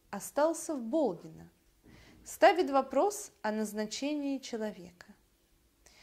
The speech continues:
Гимн смелости перед угрозой смерти приводит к нравственной глухоте.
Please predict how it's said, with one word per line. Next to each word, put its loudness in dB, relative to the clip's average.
Гимн 0
смелости -4
перед 0
угрозой 2
смерти -8
приводит 2
к -14
нравственной 0
глухоте. -12